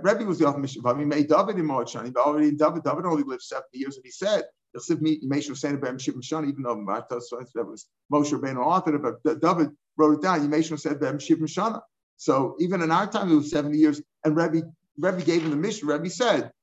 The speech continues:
you know, "Nasi Shivim Shana Eser Shanim Lo Yolda Ein Rishon." He's not talking about biblically, you know, he's not giving us a history lesson. He's telling us halacha. So that's the, so the ten years applies even today. So now the Gemara says, "Wait a minute.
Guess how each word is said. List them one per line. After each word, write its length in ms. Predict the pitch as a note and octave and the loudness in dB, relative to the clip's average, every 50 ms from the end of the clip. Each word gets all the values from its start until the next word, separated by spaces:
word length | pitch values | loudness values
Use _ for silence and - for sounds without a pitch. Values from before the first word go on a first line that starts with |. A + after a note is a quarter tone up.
| _ _ | _ _
you 100 | - D3 | -2 0
know, 140 | D3 D3 E3+ | 2 2 2
"Nasi 180 | F#3 F#3 F#3 F#3+ | 0 0 -2 -6
Shivim 400 | E3+ - D3+ D3 - F3+ E3 E3+ | -8 -6 -6 -4 -2 0 0 2
Shana 140 | D#3 D3+ D#3 | 2 2 4
Eser 260 | D#3+ D#3 D#3+ F3 D#3+ | 4 4 4 4 2
Shanim 500 | - - C3 G#2+ A2+ A#2+ B2+ C3+ D#3 D3 | 2 2 0 0 0 0 -4 -4 -2 0
Lo 120 | D3+ D3 | 2 4
Yolda 340 | C#3+ C3+ A#2 A#2+ B2 B2+ D3+ | 4 6 6 4 4 2 -2
Ein 80 | D3 D3+ | -2 -2
Rishon." 280 | D#3+ D#3 - G#3 G#3 | -4 -2 -2 -2 0
He's 120 | D3+ C#3 C#3+ | 0 0 0
not 180 | E3+ F3 F3 | -2 -2 0
talking 280 | - D#3 D3+ D3 D3 C#3 | 0 0 0 0 -2 -4
about 300 | C#3 C3+ C#3 B2+ A#2+ - - _ _ _ - C3+ | 0 2 2 2 2 0 -4 _ _ _ -4 6
biblically, 560 | B2+ F#3 E3 - D3 D#3 D3+ D#3 E3 D#3+ D3 | 6 6 8 8 4 4 4 2 2 2 2
you 160 | C#3 C#3 D3 | 4 2 2
know, 80 | C#3+ C3+ | 0 0
he's 100 | C#3 C#3 | -4 -2
not 160 | D#3+ D3+ D3+ | -4 -4 -2
giving 200 | E3 D#3 D3+ C#3 | -2 -4 -2 -4
us 120 | C3 - - | -6 -6 -2
a 20 | B2 | 2
history 320 | C#3+ D#3+ D#3 - D3+ C#3+ | 4 4 4 4 2 2
lesson. 320 | C3+ B2+ A#2 A#2+ - - | 4 2 0 -2 -2 -6
He's 100 | D3+ C#3+ | -8 -6
telling 280 | - - D3 D#3 D#3 D#3 | -4 -2 -2 -2 0 -2
us 80 | D#3 D#3 | -2 -2
halacha. 480 | E3 F3+ G3+ A#3 B3+ - - C3+ A2+ - _ _ _ _ | -2 -2 0 0 0 0 0 -2 -6 -6 _ _ _ _
So 140 | - - D#3+ | -2 0 2
that's 240 | D#3+ E3+ E3+ E3+ - | 2 2 2 0 0
the, 120 | - D#3+ | 0 0
so 200 | D3+ D3+ - D#3+ | 0 2 0 0
the 140 | D#3+ D3 D#3+ | 2 2 0
ten 260 | D#3+ E3 G3 G3 F#3+ | 0 0 -2 0 0
years 180 | F#3 E3+ D#3 D#3+ | 2 0 2 0
applies 460 | D#3 D#3+ E3+ D#3+ D#3 C#3 C#3 C#3 - | -2 -2 0 0 0 2 0 0 0
even 260 | - D#3 C#3 B2+ B2+ - | 2 0 2 0 -2 -8
today. 260 | - G2+ F#2+ F2+ - _ _ _ _ _ _ _ _ _ _ _ _ _ _ _ _ - _ | -6 -6 -8 -8 -8 _ _ _ _ _ _ _ _ _ _ _ _ _ _ _ _ -20 _
So 140 | _ - D3+ | _ -4 0
now 140 | C3+ D#3 F#3 | 2 2 4
the 80 | F#3 F3 | 4 4
Gemara 200 | D#3+ D3+ D3+ D3+ | 4 2 2 2
says, 200 | D3 D#3 D3 - | 2 0 -2 0
"Wait 200 | D3 C#3+ C#3+ C#3 | 0 0 0 0
a 40 | |
minute. 200 | B2 G#2+ F2+ - | -2 -2 -6 -8